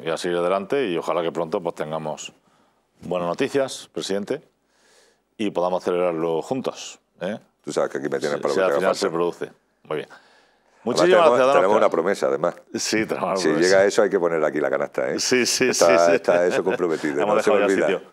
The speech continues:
Speaker 1: No, yo he dicho que debajo de eso, encima del, del
Speaker 2: Yo el aro ya te lo tengo, o sea
Speaker 1: No,
Speaker 2: que ya te lo
Speaker 1: encima
Speaker 2: tengo
Speaker 1: de,
Speaker 2: preparado.
Speaker 1: del, del monitor ese grande que tenemos ahí, he dicho que no pongan nada,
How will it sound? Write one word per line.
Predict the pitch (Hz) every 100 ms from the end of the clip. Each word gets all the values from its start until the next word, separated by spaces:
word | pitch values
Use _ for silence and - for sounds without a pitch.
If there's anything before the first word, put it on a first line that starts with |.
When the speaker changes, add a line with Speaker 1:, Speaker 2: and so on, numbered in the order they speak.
| _
Speaker 1:
No, | 101
yo | 104 101
he |
dicho | 107 120
que | 101
debajo | 98 101 110
de | 107
eso, | 104 - - -
encima | 92 117 110
del, | 107 104 101 85
del | 101 98 95 92 92 90 87 87 _
Speaker 2:
Yo | 104
el | 113
aro | 127 120
ya | 110
te | 104
lo | 95
tengo, | 76 71 73
o |
sea | - 80
Speaker 1:
No, | -
Speaker 2:
que |
ya | 80 80
te |
lo | 95
Speaker 1:
encima | 110 104
Speaker 2:
tengo | -
Speaker 1:
de, | 120
Speaker 2:
preparado. | 117 98 110
Speaker 1:
del, | 107 98
del | 104 104
monitor | 101 101 98 104 98
ese | 95 101
grande | 95 95
que | 92
tenemos | 90 92 101
ahí, | 120
he |
dicho | 98 -
que | 95
no | 90
pongan | 95 90
nada, | 92 104 147